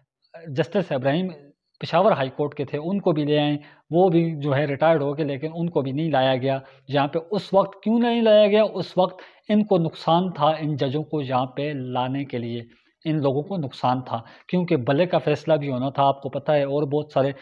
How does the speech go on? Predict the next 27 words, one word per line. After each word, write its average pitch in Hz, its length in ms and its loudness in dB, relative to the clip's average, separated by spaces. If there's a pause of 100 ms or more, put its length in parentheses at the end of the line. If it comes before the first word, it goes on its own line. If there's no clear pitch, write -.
(240)
پی 151 80 -2
ٹی 139 160 -2
آئی 151 100 4
کے 147 120 -6
خلاف 135 360 -2
فیصلے 139 300 -2
قاضی 139 320 0
فراد 139 260 2 (160)
عیسیٰ 156 240 -2
نے، 147 80 -2
عاصم 139 380 -6
منیر 135 240 -6
نے 135 140 -4
مل 135 160 -2
کر 127 160 -4
کرنے 151 380 2
تھے، 135 200 0
تو - 460 -16
اس 185 200 -2
لیے 190 180 4
ان 175 240 0
ججوں 156 260 2
کو 190 260 4
یہاں 147 220 4
پہ 147 140 -2
نہیں 185 320 2
لایا۔ 131 280 4